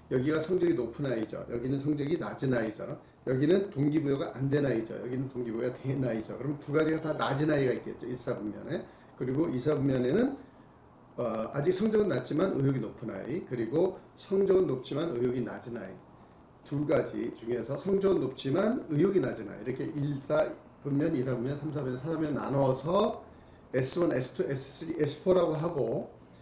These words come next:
각각의 아이들을 부모가 진단한 다음에 어떤 식으로 접근해야 되는지 설명을 드렸던 겁니다. 어, 팔십삼 페이지, 에, 삼 페이지에 보면 이쪽 화면에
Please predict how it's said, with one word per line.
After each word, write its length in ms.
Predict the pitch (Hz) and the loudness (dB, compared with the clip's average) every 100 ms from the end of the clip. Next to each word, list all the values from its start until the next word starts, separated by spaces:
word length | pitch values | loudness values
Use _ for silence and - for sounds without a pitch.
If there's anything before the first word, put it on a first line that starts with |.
| - - | -20 -10
각각의 720 | 139 156 - 180 170 170 165 | -6 -6 0 2 4 4 2
아이들을 880 | 120 143 135 127 123 139 170 170 170 | 2 2 2 2 2 4 4 2 0
부모가 360 | 139 135 135 | -2 0 0
진단한 560 | 135 - 127 131 127 110 | 0 -2 -2 0 -2 -2
다음에 240 | 113 113 135 | -4 -4 -4
어떤 360 | 131 135 175 165 | -4 2 4 4
식으로 360 | 165 156 160 | 2 -2 -2
접근해야 560 | - 117 - 147 147 156 | -4 -8 -6 -2 -2 -2
되는지 600 | 120 101 101 120 143 170 - - | -2 -4 -6 -2 0 -2 -6 -14
설명을 520 | - 185 180 160 143 135 | -8 0 2 0 -2 -6
드렸던 420 | 117 110 104 98 | -6 -6 -8 -10
겁니다. 280 | 95 90 80 - - - - - - - - | -10 -12 -14 -16 -20 -20 -20 -20 -20 -18 -2
어, 260 | 131 127 127 | 2 2 4
팔십삼 600 | 240 226 240 - 247 233 | 2 2 -2 0 0 2
페이지, 340 | 233 185 - - | 2 2 -2 0
에, 280 | 139 127 127 | 2 4 2
삼 240 | - 226 | 2 4
페이지에 340 | 226 202 202 | 4 4 4
보면 580 | 156 131 120 113 147 117 - - - | 4 2 2 2 0 0 -6 -20 -10
이쪽 320 | 160 202 180 | -2 2 4
화면에 540 | 180 175 143 131 185 | 4 4 4 2 0